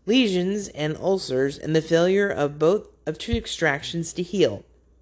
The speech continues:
Dial painters frequently suffer from suppression of menstruation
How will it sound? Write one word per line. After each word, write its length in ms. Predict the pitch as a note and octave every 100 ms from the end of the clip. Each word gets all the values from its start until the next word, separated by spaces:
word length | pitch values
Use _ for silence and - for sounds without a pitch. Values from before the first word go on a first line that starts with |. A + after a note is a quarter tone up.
| _ _ _ _ - - - - - - -
Dial 340 | A#3 A3+ A3+
painters 460 | A3+ G#3+ G3+ G#3+ G3+
frequently 380 | F#3+ F3+ E3 D#3+
suffer 380 | D#3 D3 D3
from 200 | D3 D3+
suppression 480 | D3 D3 D3 D3 C#3
of 60 | C3+
menstruation 800 | C3 C3 - F3 A#3 A#3 G#3+